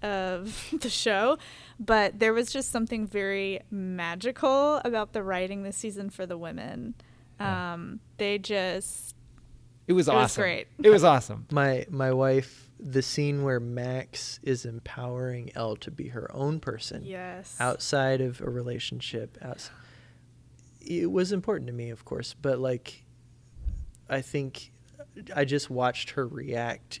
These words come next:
Speaker 3: and it was, like, a spiritual experience. It was like
Speaker 1: Me
Speaker 2: Mm.
Speaker 1: too. It was for me too.
Speaker 3: Mm.
Speaker 1: Like,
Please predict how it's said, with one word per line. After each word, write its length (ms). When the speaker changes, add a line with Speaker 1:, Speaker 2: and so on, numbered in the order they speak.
Speaker 3:
and 160
it 140
was, 280
like, 380
a 140
spiritual 760
experience. 840
It 160
was 300
like 520
Speaker 1:
Me 220
Speaker 2:
Mm. 40
Speaker 1:
too. 300
It 60
was 240
for 120
me 180
too. 340
Speaker 3:
Mm. 60
Speaker 1:
Like, 420